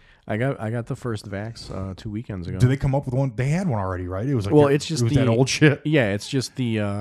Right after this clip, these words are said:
Speaker 1: uh, what, smallpox vax.
Speaker 2: Yeah, it was the shit they got when they fucking
Speaker 1: Yeah.
Speaker 2: Bay of Pigs happened.
Speaker 1: Anybody that's
Speaker 2: <laughs>
Speaker 1: like, anybody that's, like, older than a certain age is already supposedly immune.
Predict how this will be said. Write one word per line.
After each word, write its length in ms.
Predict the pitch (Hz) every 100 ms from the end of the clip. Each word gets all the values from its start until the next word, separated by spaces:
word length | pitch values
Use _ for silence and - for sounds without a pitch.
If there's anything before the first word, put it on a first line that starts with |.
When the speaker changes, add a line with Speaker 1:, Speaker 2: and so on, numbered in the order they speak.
| 101 -
Speaker 1:
uh, 300 | 98 95 90
what, 240 | 95 -
smallpox 540 | - 117 98 98 73 -
vax. 280 | 73 - 127
Speaker 2:
Yeah, 140 | 131 104 90 90 92
it 60 |
was 120 | 104 101
the 60 |
shit 180 | 104 117
they 100 | 98
got 200 | 95 95
when 220 | 95 92
they 100 | 90
fucking 440 | 90 104 - 92 92
Speaker 1:
Yeah. 220 | 107 87
Speaker 2:
Bay 140 | 117 101
of 120 | -
Pigs 240 | 107 101
happened. 320 | 98 90 95
Speaker 1:
Anybody 400 | 143 180 190 185
that's 240 | 156 139 -
Speaker 2:
<laughs> 0 |
Speaker 1:
like, 160 | 127 - -
anybody 400 | 127 160 180 196
that's, 180 | 165 135
like, 100 | 127
older 360 | 95 98 110 110
than 140 | 110
a 60 | 101
certain 340 | - 110 107
age 280 | 98 101 98
is 100 | 95
already 640 | 85 92 92 85 85 87 - _ _ _
supposedly 680 | - 110 113 104 98 95 90
immune. 420 | 92 90 80 101